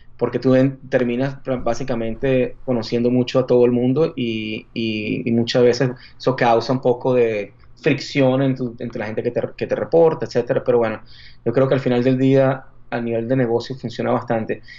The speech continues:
A nivel, fíjate, a nivel negativo, lo más, lo más difícil para mí ha sido botar gente y, y me ha tocado botar mucha gente. Y de, y mi primer, la primera persona que yo boté, me, me tocó botarla a los diecisiete, y eso,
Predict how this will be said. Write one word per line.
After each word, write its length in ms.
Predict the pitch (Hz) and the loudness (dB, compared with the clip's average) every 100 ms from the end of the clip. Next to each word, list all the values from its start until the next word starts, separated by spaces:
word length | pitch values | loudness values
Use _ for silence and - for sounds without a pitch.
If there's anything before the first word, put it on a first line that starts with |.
| - - | -8 0
A 80 | |
nivel, 360 | 127 135 135 151 | 4 6 6 4
fíjate, 260 | 147 156 127 | 2 2 2
a 20 | |
nivel 240 | 120 123 | 0 0
negativo, 340 | 143 147 147 240 | 2 0 -2 -2
lo 80 | 123 | -2
más, 200 | 117 - | -4 -4
lo 100 | 113 | -4
más 280 | 107 135 170 | -2 -2 0
difícil 360 | 131 143 139 | -4 -4 -4
para 180 | 139 117 | -2 -2
mí 120 | 113 | -2
ha 80 | 156 | -4
sido 240 | 160 131 139 | 0 0 2
botar 280 | 113 113 | 0 -2
gente 260 | 113 147 185 | -2 -2 -2
y, 180 | 175 120 | -2 -4
y 20 | |
me 100 | 110 | -2
ha 20 | |
tocado 260 | 123 127 123 | 0 4 4
botar 240 | 123 117 | 4 0
mucha 220 | 117 - | -4 -2
gente. 380 | 120 196 - - - - - - _ - | 0 0 -2 -8 -12 -20 -20 -20 _ -4
Y 360 | 139 127 123 117 | 4 6 6 4
de, 160 | 127 | 2
y 140 | 135 135 | 4 4
mi 120 | 127 | 4
primer, 320 | 123 123 127 | 2 2 2
la 80 | 123 | 2
primera 240 | 120 127 | 2 4
persona 300 | 160 131 135 143 | 2 0 -2 -2
que 80 | |
yo 120 | 131 127 | 0 0
boté, 280 | 135 147 | 0 0
me, 120 | 190 131 | 0 -4
me 100 | 123 | -8
tocó 220 | - 120 | -2 2
botarla 420 | 120 131 123 139 | 2 2 2 2
a 40 | |
los 100 | 135 | 2
diecisiete, 760 | 117 113 107 - 117 110 185 180 - - - - | 2 -2 -4 -2 0 0 -2 -6 -16 -20 -20 -4
y 100 | 117 | -2
eso, 300 | - 143 | 2 4